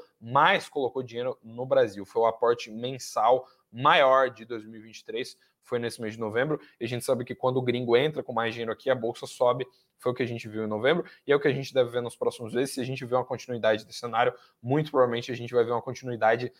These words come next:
do rally da bolsa, a gente vai ver o Ibovespa que segue subindo.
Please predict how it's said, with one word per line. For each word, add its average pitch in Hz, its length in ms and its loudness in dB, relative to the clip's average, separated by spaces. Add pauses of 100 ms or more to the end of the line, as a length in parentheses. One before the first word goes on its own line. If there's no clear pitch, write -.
(240)
do 131 200 2
rally 127 360 2
da 127 160 4
bolsa, 101 380 -2
a 104 40 -14
gente 107 120 -10
vai 110 100 -2
ver 110 100 -6
o 110 60 -2
Ibovespa 110 480 -4
que - 160 -18
segue 113 400 -2
subindo. 127 560 -6